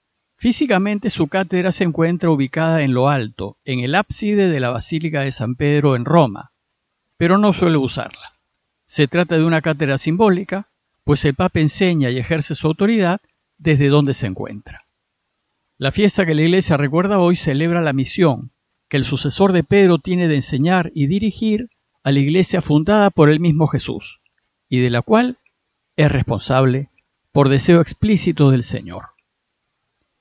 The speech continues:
Veamos el relato de hoy. Su contexto es el siguiente. Jesús y sus discípulos se encuentran en la región de Cesarea de Filipo, al norte de Galilea. Parece ser que su deseo era tener un poco de tranquilidad,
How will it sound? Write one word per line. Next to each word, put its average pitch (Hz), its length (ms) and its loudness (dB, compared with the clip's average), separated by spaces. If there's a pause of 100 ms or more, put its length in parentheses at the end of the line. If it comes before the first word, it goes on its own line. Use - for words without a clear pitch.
(520)
Veamos 226 400 2
el 175 100 2
relato 175 400 2
de 139 80 2
hoy. 101 240 -8 (760)
Su - 200 0
contexto 185 420 -2
es 190 120 -2
el 180 80 0
siguiente. - 640 -6 (540)
Jesús 175 400 0
y 196 40 0
sus 208 200 0
discípulos 202 520 -2
se 196 80 0
encuentran 175 480 0
en 147 100 0
la 127 80 -2
región 147 380 -4
de 147 100 -2
Cesarea 131 500 -4
de 160 80 0
Filipo, 180 540 -2 (320)
al 123 180 -4
norte 147 320 0
de 123 140 0
Galilea. 120 600 -2 (880)
Parece 139 340 -2
ser 170 220 2
que 170 100 -2
su 147 160 0
deseo 170 380 2
era 165 160 4
tener 147 320 0
un 151 120 0
poco 160 320 2
de 139 140 0
tranquilidad, 123 680 -2